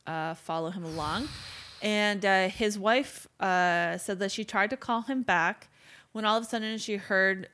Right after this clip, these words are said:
like, a kind of scream. And when she ran out, Peter had been stabbed several times, uh, and died a few minutes later in front of her and her two children. Uh, Vitali was then arrested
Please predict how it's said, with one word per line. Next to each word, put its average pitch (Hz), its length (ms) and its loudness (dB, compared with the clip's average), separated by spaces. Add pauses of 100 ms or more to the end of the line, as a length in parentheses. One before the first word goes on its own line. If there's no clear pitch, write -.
like, 170 260 -2
a 180 80 -4
kind 190 320 -4
of 170 80 -2
scream. 196 760 -4
And 185 120 -8
when 185 120 -8
she 202 160 -8
ran 202 400 0
out, 190 300 -4
Peter 196 300 -2
had 196 200 -6
been 185 140 -8
stabbed 170 400 -4
several 214 340 -6
times, 185 580 -6 (460)
uh, 170 280 0
and 180 160 -6
died 160 200 0
a 165 60 -4
few 170 200 -4
minutes 160 460 -6
later 151 440 -4
in 151 140 -12
front 143 240 -10
of 135 120 -12
her 131 420 -6
and 123 280 -10 (100)
her - 80 -10
two - 200 -14
children. 107 440 -14 (1120)
Uh, 180 320 0
Vitali 208 480 2
was 202 220 0
then 185 160 0
arrested 196 600 0